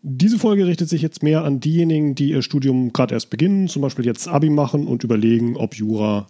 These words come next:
das Richtige für sie ist. Weil ich finde diese Überlegungen nämlich gar nicht so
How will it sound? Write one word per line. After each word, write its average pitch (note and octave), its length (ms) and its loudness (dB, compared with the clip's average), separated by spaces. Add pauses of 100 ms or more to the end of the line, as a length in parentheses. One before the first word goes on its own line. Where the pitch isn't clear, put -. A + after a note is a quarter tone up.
das A2 180 -6
Richtige G2+ 300 -8
für G#2+ 160 -10
sie G#2 80 -8
ist. - 340 -12 (960)
Weil G3 580 2
ich - 160 -6
finde D#3 180 0
diese D3 120 0
Überlegungen D3+ 480 2
nämlich C#3+ 240 0
gar B2+ 180 0
nicht - 340 -4
so C3 580 0